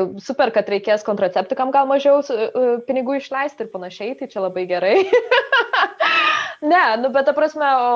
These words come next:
o, o, i-, i-, bet čia natural conclusion, ta prasme, nu, kas, kas ir yra, kad ta, kad yra mi-,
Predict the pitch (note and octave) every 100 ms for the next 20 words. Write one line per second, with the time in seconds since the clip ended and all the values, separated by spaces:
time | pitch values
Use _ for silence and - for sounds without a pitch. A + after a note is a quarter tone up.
0 | A#3 - A#3 A3+ A3 A3+ A3 G#3+ - B3
1 | G#3 - A3 G#3 G3 A3 G#3 A3+ C4+ E4+
2 | E4 G3+ A3+ D#4+ D#4 E4 D#4+ G4+ B3+ G#3
3 | A#3 C4 D4 E4 F#4+ F#4 F#4 F4+ F#4+ G4
4 | A4+ A4+ G3+ G#3 G#3 _ _ - C4+ C4+
5 | B3 A#3+